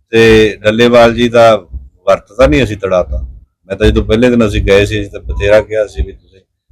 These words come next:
ਸੰਘਰਸ਼ ਕਰੋ, ਉਦੋਂ ਤਾਂ ਨਹੀਂ। ਇਹ ਤਾਂ ਕਿਉਂਕਿ ਉਹਨਾਂ ਦੀ ਆਪ ਦੀ ਜਿਸ ਤਰ੍ਹਾਂ ਦੀ, ਅਹ,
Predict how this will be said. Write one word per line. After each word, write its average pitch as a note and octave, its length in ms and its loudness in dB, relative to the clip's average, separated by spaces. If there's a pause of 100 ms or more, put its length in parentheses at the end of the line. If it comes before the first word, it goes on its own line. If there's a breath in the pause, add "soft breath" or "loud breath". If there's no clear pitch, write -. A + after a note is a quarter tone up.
(180)
ਸੰਘਰਸ਼ F#2+ 440 -2
ਕਰੋ, G2+ 400 -6 (480)
ਉਦੋਂ G2 240 -4
ਤਾਂ G2+ 300 2
ਨਹੀਂ। F#2+ 200 -4
ਇਹ A#2+ 100 -2
ਤਾਂ C3 140 2
ਕਿਉਂਕਿ B2+ 320 -8
ਉਹਨਾਂ B2+ 240 2
ਦੀ A#2+ 140 0
ਆਪ G2+ 300 2
ਦੀ G#2+ 160 -12 (680)
ਜਿਸ - 140 -20
ਤਰ੍ਹਾਂ G#2+ 180 -6
ਦੀ, G#2+ 200 -8
ਅਹ, - 600 -20